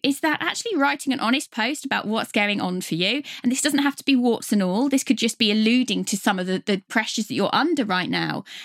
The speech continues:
actually is going to create some interesting engagement on your posts. So why not write a post about what's going on for you,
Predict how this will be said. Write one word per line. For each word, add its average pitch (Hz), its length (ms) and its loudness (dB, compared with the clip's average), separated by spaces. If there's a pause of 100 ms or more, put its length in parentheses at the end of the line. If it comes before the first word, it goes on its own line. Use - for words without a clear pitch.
(200)
actually 381 440 -2
is 285 120 0
going 277 280 4
to - 100 -14
create 214 480 -4
some 196 300 -4
interesting 240 680 0
engagement 202 760 -2 (360)
on 226 180 4
your 226 100 4
posts. - 600 -4 (180)
So - 160 -2
why 254 300 2
not 240 500 0
write 226 300 0
a 320 80 -4
post 262 380 -4
about 202 200 -2
what's 185 200 -6
going 196 260 0
on 254 240 4
for - 160 -4
you, - 380 -4